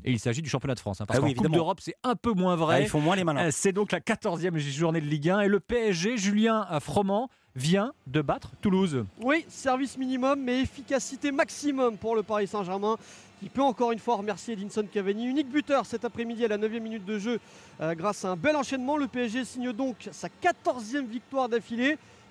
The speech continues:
Speaker 3: et avec quarante-deux points, eh bien, valide son maintien en Ligue un. Ce match a surtout permis de reposer les deux convalescents, Neymar et Kylian Mbappé, hein, qui ont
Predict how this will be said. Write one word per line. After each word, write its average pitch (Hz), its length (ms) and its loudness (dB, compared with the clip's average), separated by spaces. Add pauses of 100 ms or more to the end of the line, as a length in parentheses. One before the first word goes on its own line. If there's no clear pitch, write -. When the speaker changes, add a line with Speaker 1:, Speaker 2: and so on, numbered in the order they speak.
(120)
Speaker 3:
et 247 60 6
avec 240 200 2
quarante-deux 220 440 0
points, 214 200 -2
eh 196 40 -6
bien, 180 120 -2
valide 180 440 -4
son 269 240 -6
maintien 240 440 2
en 214 80 2
Ligue 190 200 2
un. 254 60 6
Ce 220 120 0
match 247 220 4 (380)
a 139 60 -6
surtout 202 300 -6
permis 226 260 0
de 196 60 -6
reposer 240 720 4
les 180 120 2
deux 196 140 2
convalescents, 277 520 4
Neymar 269 540 4
et 285 120 -2
Kylian 269 320 0
Mbappé, 247 340 2
hein, 226 100 2
qui - 140 -4
ont 202 240 2